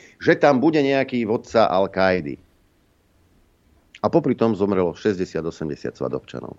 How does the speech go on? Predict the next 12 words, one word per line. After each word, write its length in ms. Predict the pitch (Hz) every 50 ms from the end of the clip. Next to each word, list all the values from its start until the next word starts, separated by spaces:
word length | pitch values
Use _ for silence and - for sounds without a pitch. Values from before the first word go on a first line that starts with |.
| _ _ _
Úplne 320 | - - - - 57 60 -
v 80 | - _ _
pohode. 320 | 71 67 64 65 64 55 - _ _ _ _ _ _ _ _ _ _ _ - -
Vám 240 | 69 76 76 73 76
to 80 | - 80
bolo 240 | 76 76 78 80 82
jedno. 320 | 87 87 82 76 71 - - _ _ _ _ _ _ _ _ -
Kričali 400 | 92 92 90 - 107 113 127 123
ste 240 | - - - 82
osusky, 640 | - - 101 - - 92 - - - - 82 82 78
e, 0 | - - - - - - - - - - - _
Adzurinda. 760 | - 85 - - 90 90 90 98 92 92 90 87 82 78 -